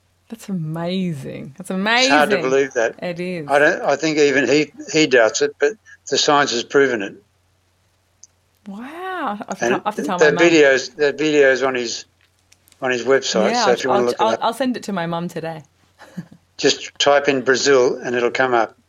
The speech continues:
Speaker 1: Yeah, I will.
Speaker 2: Four Brazil nuts a month. Michael Greger is, is my diet guide.
Speaker 1: Oh, yeah, me too. I love, I love Michael Greger.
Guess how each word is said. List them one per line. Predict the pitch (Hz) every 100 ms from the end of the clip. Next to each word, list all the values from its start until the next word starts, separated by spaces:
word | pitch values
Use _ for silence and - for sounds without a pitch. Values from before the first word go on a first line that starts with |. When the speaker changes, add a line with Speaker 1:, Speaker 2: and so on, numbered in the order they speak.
| _ -
Speaker 1:
Yeah, | 170 170 165 - -
I |
will. | 160 165 156 151 - _ _
Speaker 2:
Four | - 143
Brazil | 131 120 131 127
nuts | 123 -
a | 117 131
month. | 120 - - _ _ -
Michael | 156 147 139
Greger | 113 139 127 127
is, | 123 _ -
is | 120
my | 131 127
diet | 113 135 131 131
guide. | - 123 147 165 202
Speaker 1:
Oh, |
yeah, | 208 202
me | 196 190
too. | - 156 160
I | 160
love, | 160 151 165
I | 151
love | 147 139 -
Michael | - -
Greger. | - 60